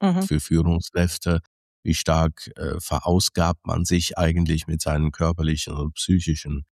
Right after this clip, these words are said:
Speaker 2: Kräften? Und dann einen Schritt zurück zu tun, ist ein Schritt nach vorne.
Speaker 1: Ja.
Speaker 2: Denn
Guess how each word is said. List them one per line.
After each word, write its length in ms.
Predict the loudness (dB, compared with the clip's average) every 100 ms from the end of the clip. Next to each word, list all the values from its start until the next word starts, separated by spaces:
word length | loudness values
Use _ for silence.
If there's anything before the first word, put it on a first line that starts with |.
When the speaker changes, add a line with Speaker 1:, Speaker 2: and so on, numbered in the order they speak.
| _ _
Speaker 2:
Kräften? 600 | -4 -2 -2 -2 0 0 0 _ _ _ 0
Und 200 | 4 6
dann 140 | 6
einen 100 | 6
Schritt 260 | 6 4 4
zurück 400 | 6 6 6 4
zu 140 | 4
tun, 360 | 4 6 4 6
ist 180 | 4 6
ein 100 | 4
Schritt 260 | 4 2 2
nach 160 | 0
vorne. 480 | 0 2 4 4 2
Speaker 1:
Ja. 180 | -2 -2 _ 2
Speaker 2:
Denn 260 | 2 2